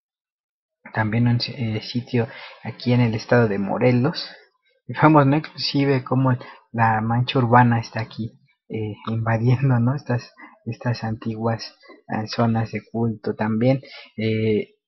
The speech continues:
eh, lagos, ¿no? artificiales, eh, como el que vemos, eh, inclusive donde se ha, eh, recreado, ¿no? la fauna de otros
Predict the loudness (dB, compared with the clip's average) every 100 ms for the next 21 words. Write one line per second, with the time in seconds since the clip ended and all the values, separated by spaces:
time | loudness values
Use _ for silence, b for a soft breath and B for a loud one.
0 | -4 0 0 4 4 4 2 0 0 -2
1 | -2 -8 -4 0 0 0 -4 -8 -6 -4
2 | -4 -8 B B _ -6 -4 -4 -2 0
3 | 4 2 2 -4 -6 -6 -6 -6 -2 0
4 | 2 2 0 B B -6 -4 -4 -2 -2
5 | -2 -4 -2 -2 -4 -10 _ _ _ -14
6 | -4 -4 0 4 8 6 6 2 2 -2
7 | -6 -8 -4 0 -2 -4 -12 B B _
8 | -20 -8 8 8 8 6 2 2 -2 -2
9 | -2 -2